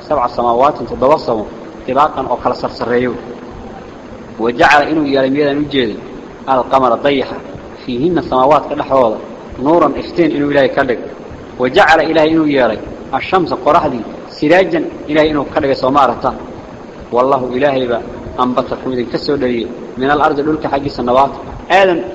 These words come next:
xaggee ka yimid? Carradaas Ilaahay ka, ka abuuray, subxaanahu wa tacaala. Sida nabaadku u soo baxay iyo daaqu ayay dhulka ka soo baxdeen, baa Ilaahay, subxaanahu wa tacaala.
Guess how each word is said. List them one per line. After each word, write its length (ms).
xaggee 340
ka 80
yimid? 240
Carradaas 380
Ilaahay 200
ka, 160
ka 60
abuuray, 240
subxaanahu 380
wa 80
tacaala. 240
Sida 180
nabaadku 400
u 40
soo 220
baxay 320
iyo 160
daaqu 300
ayay 180
dhulka 220
ka 120
soo 140
baxdeen, 280
baa 120
Ilaahay, 160
subxaanahu 300
wa 80
tacaala. 220